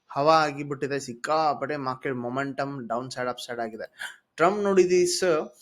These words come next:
ಟ್ವೆಂಟಿ ಸಿಕ್ಸ್ ಪರ್ಸೆಂಟ್ on Indian imports ಮೇಲೆ and ಟ್ವೆಂಟಿ ಫೈವ್ ಪರ್ಸೆಂಟ್ ಆಟೋಸ್ ಮೇಲೆ and ಟೆನ್ ಪರ್ಸೆಂಟ್ ಬೇನ್ಸ್ ಲೈನ್ ಮೇಲೆ ಸಿಕ್ಕಾಪಟ್ಟೆ ಟ್ಯಾರಿಫ್ಸ್ ಹಾಕೊಂಡ್ಬಿಟ್ಟಿದ್ದಾನೆ. So obviously ಇವು ನಮ್ಮ ಇಂಡಿಯನ್ ಮಾರ್ಕೆಟ್ ಮೇಲೆ ಇಫೆಕ್ಟ್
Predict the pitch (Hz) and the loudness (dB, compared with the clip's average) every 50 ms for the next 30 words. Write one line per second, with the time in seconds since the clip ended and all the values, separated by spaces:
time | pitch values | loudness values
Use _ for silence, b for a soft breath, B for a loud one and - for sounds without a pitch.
0 | - - _ _ 147 160 175 175 196 190 - 208 196 - - 190 175 165 - - | -20 -20 _ _ 0 2 4 4 4 2 0 -4 -6 -6 0 0 2 2 2 0
1 | 175 170 165 165 - - 147 151 151 151 143 120 135 139 143 147 151 151 151 147 | 0 0 -2 -6 -4 -2 -2 -2 -2 -4 -6 -6 -6 -4 -4 -4 -4 -4 -6 -8
2 | 143 147 147 147 143 - - - 147 139 139 143 143 - 127 131 127 135 139 139 | -6 -4 -2 -2 -2 -4 -6 -4 -4 -2 -2 -2 -4 -6 -6 -8 -6 -6 -4 -4
3 | 151 147 143 151 147 135 139 143 135 120 120 120 - 147 143 139 139 139 131 127 | -4 -2 0 -2 -2 -2 -2 -4 -2 -2 -2 0 -2 -2 -2 -2 -4 -4 -2 -2
4 | 131 131 131 - _ _ _ _ _ - 151 151 147 135 - 160 160 165 165 165 | -2 -2 -4 -8 _ _ _ _ _ -2 -2 -2 -2 2 2 4 4 4 0 0
5 | 160 156 147 165 156 147 135 135 135 135 139 135 135 127 - - - 135 131 131 | 0 0 0 0 -2 -4 -2 0 0 0 0 -2 -6 -10 -12 -6 -4 -2 -2 -2
6 | 127 127 131 127 - 143 139 - - 170 175 170 160 143 147 156 156 156 - 127 | -4 -6 -6 -6 -6 -10 -8 0 2 4 6 6 4 2 0 -2 -2 0 0 0
7 | 135 147 147 - - 127 127 - - 135 131 127 123 117 113 113 117 113 - _ | 0 0 -2 -4 -6 -8 -8 -6 -6 -6 -6 -4 -4 -4 -4 -6 -8 -12 -16 _
8 | _ _ _ _ - - 147 143 143 143 180 190 196 180 175 - 185 185 175 - | _ _ _ _ 2 4 6 6 6 6 4 4 4 2 2 0 -2 -2 -2 -4
9 | - 180 190 196 202 214 220 220 196 170 160 170 175 175 175 170 165 156 151 147 | -2 -2 0 0 2 2 2 2 4 4 2 2 2 2 0 0 -2 -6 -4 0
10 | 151 160 160 156 160 151 147 143 143 143 - 147 147 147 139 113 - 143 143 139 | 2 2 2 2 2 0 0 0 0 -2 -6 -8 -8 -8 -10 -10 -8 -6 -6 -4
11 | 143 147 127 135 131 - - 147 - _ - | -4 -4 -4 -6 -10 -6 -6 -8 -8 _ -12